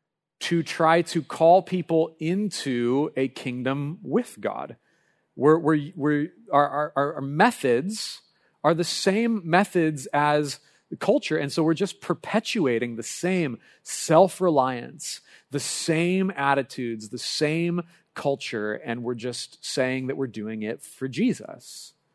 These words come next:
But all of them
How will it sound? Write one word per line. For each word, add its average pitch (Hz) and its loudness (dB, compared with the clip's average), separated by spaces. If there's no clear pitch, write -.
But 131 0
all 170 8
of 113 2
them 104 -6